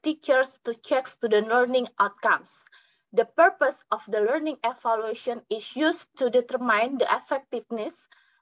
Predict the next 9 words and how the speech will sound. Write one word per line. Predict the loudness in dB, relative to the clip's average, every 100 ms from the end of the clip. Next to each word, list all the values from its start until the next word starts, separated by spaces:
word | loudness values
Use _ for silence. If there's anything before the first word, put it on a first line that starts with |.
| _ -2
and | 0 2
efficiency | 2 2 0 0 -2 -2 -6 -4 -2 -4 -2
of | -2 0
the | 2
learning | 4 4 2 -2 -8
system. | -10 -12 -6 -6 -6 -12 _ _ _ _ _ _
One | 4 6 6 4
of | 0 0 2
the | 0